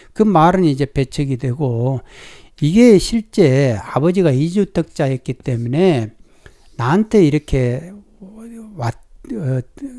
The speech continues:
내 명의로만 있었을 뿐이다. 예? 그리고 우리들은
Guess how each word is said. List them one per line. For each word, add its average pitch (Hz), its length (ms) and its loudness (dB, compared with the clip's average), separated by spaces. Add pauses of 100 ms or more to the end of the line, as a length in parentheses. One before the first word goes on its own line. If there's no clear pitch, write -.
(240)
내 160 160 4
명의로만 170 640 4
있었을 147 380 -4
뿐이다. 120 880 -6 (220)
예? 175 100 -4 (400)
그리고 196 240 0
우리들은 165 800 2